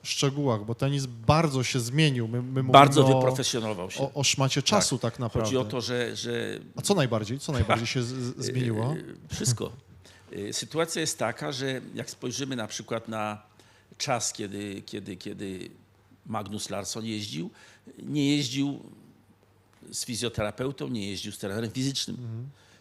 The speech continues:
Speaker 2: Jeździł z Khaled Hageskugiem, znakomitym trenerem, ale nie miał takiej podbudowy fizycznej, którą teraz ludzie mają. Następny etap.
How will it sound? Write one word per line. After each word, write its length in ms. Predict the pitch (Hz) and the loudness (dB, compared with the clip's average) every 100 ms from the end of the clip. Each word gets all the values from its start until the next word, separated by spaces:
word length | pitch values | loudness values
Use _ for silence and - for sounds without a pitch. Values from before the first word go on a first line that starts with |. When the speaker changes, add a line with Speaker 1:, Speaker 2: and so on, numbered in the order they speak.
| _ | _
Speaker 2:
Jeździł 340 | 113 113 - 110 | -8 -8 -6 -10
z 80 | - | -6
Khaled 300 | 123 113 - | -4 -4 -4
Hageskugiem, 760 | 123 123 120 - 113 127 127 - - | -6 -4 -6 -6 -8 -8 -8 -10 -18
znakomitym 720 | - - 110 - 113 107 104 | -12 -8 -6 -4 -6 -4 -8
trenerem, 600 | 107 101 101 110 127 156 160 _ _ _ _ _ _ _ _ _ _ _ _ _ _ _ _ | -8 -8 -4 -2 -2 -4 -12 _ _ _ _ _ _ _ _ _ _ _ _ _ _ _ _
ale 240 | - 117 107 | -6 -4 -2
nie 140 | 127 | 0
miał 160 | 135 123 | 0 -2
takiej 340 | 117 104 117 | -4 -6 -10
podbudowy 680 | - 110 92 104 110 107 98 | -8 -10 -8 -4 -4 -4 -8
fizycznej, 580 | - 92 98 - 107 104 | -8 -10 -6 -6 -6 -10
którą 320 | - 101 104 | -10 -10 -10
teraz 340 | - 95 95 | -8 -10 -8
ludzie 200 | 87 95 | -8 -6
mają. 340 | 110 120 101 82 - _ _ - - - _ | -2 0 -2 -6 -16 _ _ -20 -20 -20 _
Następny 560 | 110 104 - 127 123 151 | -8 -6 -4 -6 -2 -2
etap. 360 | 151 98 80 | -2 -6 -12